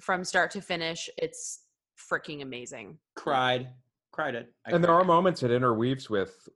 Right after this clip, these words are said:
Speaker 3: with Rogue One, which is
Speaker 1: Mm-hmm.
Speaker 2: Totally.
Speaker 3: they, they,
Speaker 1: Yeah.
Speaker 3: they reference the events. And
Speaker 2: And the video games. Well, actually, not in
Speaker 1: Yeah.
Speaker 2: Rebels, but in Clone
Speaker 1: In
Speaker 2: Wars.
Speaker 1: Clone
Speaker 2: But
Speaker 1: Wars.
Speaker 2: yeah. Mm-hmm,
Speaker 1: Yeah.
Speaker 2: mm-hmm, mm-hmm.
Speaker 1: Well, I could chat with you all forever, but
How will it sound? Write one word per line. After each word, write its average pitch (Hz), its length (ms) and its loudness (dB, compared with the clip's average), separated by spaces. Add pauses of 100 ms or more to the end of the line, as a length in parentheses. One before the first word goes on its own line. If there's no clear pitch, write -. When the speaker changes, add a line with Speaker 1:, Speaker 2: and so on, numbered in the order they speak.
Speaker 3:
with 107 320 -8
Rogue 104 260 2
One, 98 320 -2 (120)
which - 180 -16
is 208 180 -4
Speaker 1:
Mm-hmm. 202 140 -4 (420)
Speaker 2:
Totally. 120 600 0 (180)
Speaker 3:
they, 98 140 0
they, 92 320 -4 (220)
Speaker 1:
Yeah. 151 240 -16
Speaker 3:
they 98 120 -14
reference 95 680 -2
the 87 80 -8
events. 82 480 -10
And - 280 -16
Speaker 2:
And 208 340 0
the 127 160 -8
video 131 340 -10
games. - 680 -20
Well, 139 120 0
actually, 139 300 0
not 127 240 -4
in 113 80 -8
Speaker 1:
Yeah. 104 60 -8
Speaker 2:
Rebels, 95 260 -12
but - 200 -10 (100)
in 95 400 -12
Clone - 180 -16
Speaker 1:
In 180 140 -6
Speaker 2:
Wars. 165 100 -12
Speaker 1:
Clone 160 180 -8
Speaker 2:
But 139 60 -12
Speaker 1:
Wars. 127 140 -10
Speaker 2:
yeah. 78 100 -8
Mm-hmm, 104 500 -12
Speaker 1:
Yeah. 120 120 -12
Speaker 2:
mm-hmm, 98 320 -16
mm-hmm. 98 260 -12 (300)
Speaker 1:
Well, 240 320 2
I 269 120 0
could 320 220 -12
chat - 300 0
with 226 160 -12
you 220 120 -4
all 190 160 2
forever, 190 460 -2
but 170 240 -4